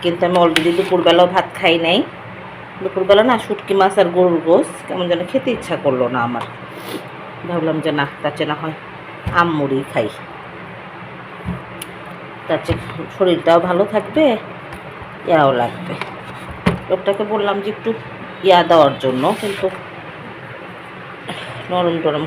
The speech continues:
খুঁজে পাচ্ছি না। ওটাকে ধুয়ে নেই। আমি কিন্তু আম কখনোই কেটে খাই না। অনেকে আছে যে কেটে খেতে পছন্দ করে, আমি সাধারণত ওই ইয়া করতে পছন্দ করি, কি যেন বলে,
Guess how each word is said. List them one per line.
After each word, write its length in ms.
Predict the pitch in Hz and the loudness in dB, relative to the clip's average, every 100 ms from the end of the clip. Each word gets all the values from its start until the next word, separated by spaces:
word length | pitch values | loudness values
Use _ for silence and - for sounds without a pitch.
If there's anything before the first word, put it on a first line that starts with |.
| - | -4
খুঁজে 220 | 190 185 | -2 0
পাচ্ছি 300 | 139 135 - 127 | -2 -4 -4 -6
না। 60 | - - - - - - - - - - - - | -6 -12 -14 -14 -14 -14 -14 -14 -14 -14 -14 -10
ওটাকে 300 | 156 143 156 156 | -4 -2 -2 -2
ধুয়ে 240 | 160 156 160 | 2 4 4
নেই। 120 | 156 226 - - - - - - - - - - - - - - | 2 2 -2 -12 -12 -14 -14 -14 -14 -8 -8 -8 -10 -12 -12 -6
আমি 100 | 165 | -2
কিন্তু 160 | 175 214 190 | 2 4 6
আম 80 | 185 185 | 6 6
কখনোই 440 | 185 196 190 208 285 - - - - - - - - - | 4 4 6 6 4 -4 -14 -14 -14 -16 -18 -18 -12 2
কেটে 240 | 240 226 190 | 4 4 4
খাই 160 | 190 135 127 | 4 4 0
না। 60 | 127 - - | -6 2 2
অনেকে 220 | 175 185 185 | 4 6 6
আছে 140 | 185 196 | 6 4
যে 60 | 196 220 | 2 2
কেটে 180 | 220 214 | 2 4
খেতে 180 | 214 185 185 | 6 8 8
পছন্দ 280 | - - 175 - | 8 6 6 6
করে, 180 | 151 160 - - - - - | 6 6 2 -2 -4 -4 -2
আমি 120 | 170 208 | 0 2
সাধারণত 420 | - 175 180 170 170 | 4 4 4 6 6
ওই 60 | 165 190 | 6 6
ইয়া 120 | 175 165 | 6 6
করতে 200 | 170 160 - | 4 2 2
পছন্দ 300 | 160 - 139 123 | 2 0 -2 0
করি, 140 | 131 127 | 0 -2
কি 60 | 127 160 | -2 -2
যেন 120 | 160 156 | 0 4
বলে, 180 | - | 4